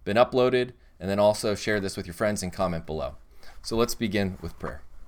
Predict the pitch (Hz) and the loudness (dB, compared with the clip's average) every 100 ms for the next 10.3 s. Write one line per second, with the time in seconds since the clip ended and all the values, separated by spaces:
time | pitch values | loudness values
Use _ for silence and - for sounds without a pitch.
0 | - - - - - - - - - - | -18 -20 -20 -20 -20 -20 -20 -20 -20 -20
1 | - - - 113 117 165 160 127 117 113 | -20 -10 -4 0 2 2 0 2 4 6
2 | 101 92 98 90 90 90 117 117 - 107 | 4 2 -2 -2 -2 -2 -4 -4 -4 -6
3 | 95 87 92 87 73 71 - - 98 98 | -2 2 0 0 -8 -12 -18 -8 -2 0
4 | 110 - - 104 - 95 98 95 90 - | 0 -4 -2 -2 -2 -4 -2 -2 -4 -2
5 | 95 95 82 80 85 87 82 78 80 87 | -2 -2 -4 -4 -4 -2 -2 -2 0 0
6 | 90 80 76 71 87 87 82 78 - - | -2 -6 -10 -8 -6 -4 -4 -6 -10 -16
7 | - - - - 80 78 73 73 69 - | -20 -20 -20 -16 -12 -10 -8 -8 -10 -16
8 | - - - - - - - - - - | -20 -20 -20 -20 -20 -20 -20 -16 -14 -14
9 | - - - - 120 90 95 104 - 117 | -20 -20 -14 -6 -2 0 -2 -4 -2 4
10 | 110 92 | 4 2